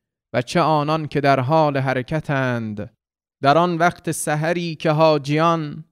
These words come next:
مانند فرو ریختن موجهای رودخانه‌ای پر آب به سوی منا حرکت می کنند، بگو و به آنان این خبر را بده که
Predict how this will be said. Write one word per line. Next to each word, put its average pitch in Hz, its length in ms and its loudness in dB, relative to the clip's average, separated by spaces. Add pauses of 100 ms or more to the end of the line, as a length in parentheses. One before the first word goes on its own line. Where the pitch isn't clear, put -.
(240)
مانند 170 580 2
فرو 160 460 -2
ریختن 165 640 -2
موجهای 156 880 0
رودخانه‌ای 156 840 -2
پر 139 300 -2
آب 156 640 4 (480)
به 170 100 2
سوی 185 480 0
منا 165 440 0
حرکت 135 520 -4
می 127 140 -4
کنند، 135 760 -4
بگو 156 540 0 (560)
و 143 100 2
به 151 100 4
آنان 151 520 -2
این 170 200 -8
خبر 165 380 -2
را 160 360 0
بده 160 520 -6
که 143 320 -6